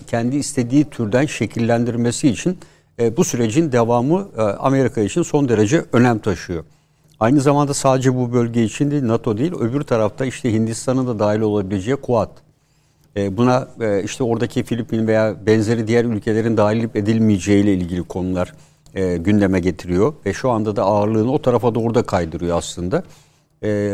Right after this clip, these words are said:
ve, e, bu yıpratma savaşını bugüne kadar Biden'dan, e, Sayın Cumhurbaşkanı'nın ve Türkiye'nin ifade ettiği dışında barış için bir Biden'dan bir sözcük duyuldu mu?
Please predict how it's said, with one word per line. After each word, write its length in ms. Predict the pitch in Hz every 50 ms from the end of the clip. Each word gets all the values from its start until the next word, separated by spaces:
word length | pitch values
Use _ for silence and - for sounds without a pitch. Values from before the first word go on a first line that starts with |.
| 101 101
ve, 160 | 147 185 190 190 - -
e, 220 | 120 117 113 117
bu 160 | 151 175 165
yıpratma 520 | 139 127 120 - - 139 - - 151 170 165
savaşını 600 | - - 139 131 127 - - 120 110 123 131 123
bugüne 300 | 127 127 147 143 147 147
kadar 340 | 147 131 139 143 120 104
Biden'dan, 560 | 90 110 131 147 143 139 123 110 101 104 123 151 - - _ _ _ _ _ _ _ _ - _
e, 180 | - 104 104 101
Sayın 280 | - - 113 120 135 123
Cumhurbaşkanı'nın 760 | 113 117 135 139 131 135 131 - - - 131 123 135 135 123
ve 80 | 123
Türkiye'nin 460 | 113 - - 135 127 - 139 135 131 117
ifade 340 | - - 120 120 117 127
ettiği 340 | 123 117 - - 131 131 120
dışında 480 | 113 113 - - 117 110 98 98 87 - - - - _ _ _ -
barış 460 | 85 80 110 123 151 156 - - - -
için 420 | - 120 - - - 127 110 101 - - -
bir 240 | 107 98 127 160 139 117
Biden'dan 600 | 101 117 120 131 127 131 127 123 131 123 110 101
bir 80 | 120
sözcük 480 | 117 - - 127 117 107 110 113 - -
duyuldu 340 | - 113 113 120 131 160 170
mu? 160 | 165 123